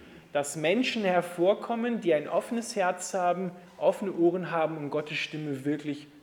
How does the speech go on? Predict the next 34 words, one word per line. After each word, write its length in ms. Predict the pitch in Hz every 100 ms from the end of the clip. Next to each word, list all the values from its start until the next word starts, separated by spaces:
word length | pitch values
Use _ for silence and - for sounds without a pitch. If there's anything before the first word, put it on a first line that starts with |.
| -
hören 460 | 160 175 156 135
wollen. 340 | 113 110 104 95 - - - -
Und 60 |
das 120 | 151 175
wird 140 | 247
schon 160 | 233 214
ganz 300 | 202 262 254
am 100 | 190
Anfang 480 | 180 247 - 226
unseres 340 | 190 196 202 -
Textes 440 | 185 - - 175
beschrieben 840 | - 156 - 175 208 233 247 233 - - - - - -
mit 320 | 170 190 -
der 120 | 180 165
Nähe 560 | 165 165 208 269 226
Samuels 1040 | 165 156 151 196 196 190 202 233 240 - -
zur 180 | 208
Bundeslade, 960 | 180 262 262 202 - - 147 139 131 123
dem, 260 | 135 135
der 140 | 131 135
damaligen 680 | 139 170 175 165 160 151
Sitz 320 | 131 180 - -
der 140 | 160
Gegenwart 680 | 156 202 202 175 135 123 -
Gottes. 420 | 113 120 - -
Er 120 | 156
schlief 500 | 139 - 170 233 254
im 140 | 160 127
Heiligtum 560 | 139 180 247 - 240 214 185
des 240 | 170 -
Herrn 320 | 160 202 262 - - -
nahe 540 | 151 156 151 214 226
der 140 | 190 190
Bundeslade. 880 | 170 214 196 139 - 127 117 113